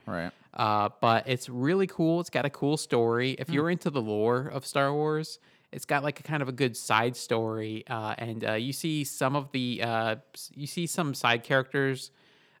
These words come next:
Speaker 2: uh, that are not really in the rest of the media, but it also, uh, we do get our Darth Vader appear-, appearance. Uh,
Speaker 1: Always.
Speaker 2: spoilers on that. Uh, uh, but it, it, uh, and it kinda shows him to be that dominant force you would see in, like, Rogue One, where he's basically, like,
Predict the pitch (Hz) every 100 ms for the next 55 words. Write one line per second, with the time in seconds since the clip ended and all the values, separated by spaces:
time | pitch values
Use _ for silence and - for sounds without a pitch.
0 | - 117 110 110 110 113 107 131 131 135
1 | 131 135 127 - 127 135 135 139 - 143
2 | 139 - 135 151 151 160 151 127 131 135
3 | 131 123 120 - 117 113 123 156 151 156
4 | 143 127 110 120 - 117 107 110 - 113
5 | 113 - 127 117 117 113 - - 156 120
6 | 90 127 117 113 110 113 110 110 113 -
7 | - - - 123 127 120 110 113 113 113
8 | - _ - 117 127 123 135 123 - 127
9 | 117 131 135 - 165 143 - 139 135 131
10 | 131 127 123 110 127 120 117 104 123 113
11 | 117 113 - 113 110 107 113 110 107 110
12 | 107 107 110 107 117 113 120 110 107